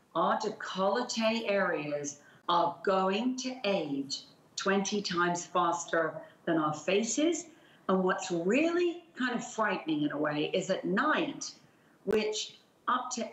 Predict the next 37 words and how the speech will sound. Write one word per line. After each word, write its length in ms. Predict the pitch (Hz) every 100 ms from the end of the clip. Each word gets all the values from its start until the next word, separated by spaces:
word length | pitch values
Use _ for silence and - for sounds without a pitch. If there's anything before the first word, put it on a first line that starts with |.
| -
eighty 460 | 233 277 - 330 339
percent 840 | 311 - - 254 226 160 - - - _
of 220 | 190 190 -
aging 580 | 190 220 233 - 160 156
takes 320 | - 185 170
place 640 | - - 196 262 311 - 196
at 160 | -
night. 460 | 160 151 147 - - - - -
Think 240 | 302 294
about 340 | 208 170 151
it, 140 | 151 151
you're 220 | 156 165
lying. 580 | 151 180 165 143 131 127 - - -
I 300 | 165 214 233
lie, 260 | 202 196 196 170
I 80 |
sleep 360 | 175 - 202 208
on 160 | 214 208
my 100 | 220
side, 420 | 190 208 196 -
scrunched 520 | - 196 175 - -
up. 180 | 208 -
I 60 | 170
have 240 | 175 175 - -
two 220 | - 233 226
big 180 | 226
furry 400 | - 220 220 214
dogs 340 | 202 226 233 165
that 120 | 165
sleep 320 | - 180 165
on 100 | 156
top 300 | 151 160 165
of 140 | 160 160
me. 320 | 151 202 - - -
So 460 | - 233 226 226 -
as 240 | 202 214 -
your 140 | 202